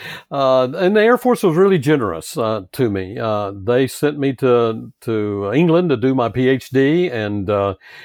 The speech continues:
and got some good promotions. Uh, that was equivalent to, uh,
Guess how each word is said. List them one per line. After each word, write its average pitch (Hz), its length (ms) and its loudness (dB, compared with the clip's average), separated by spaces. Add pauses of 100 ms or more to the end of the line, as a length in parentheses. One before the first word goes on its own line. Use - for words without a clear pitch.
(100)
and 101 140 -4
got 127 220 2
some 107 180 -4
good 139 220 0
promotions. 143 760 -2
Uh, 110 240 -2
that 117 180 0
was 123 160 0
equivalent 135 520 -4
to, 123 260 0
uh, 117 140 0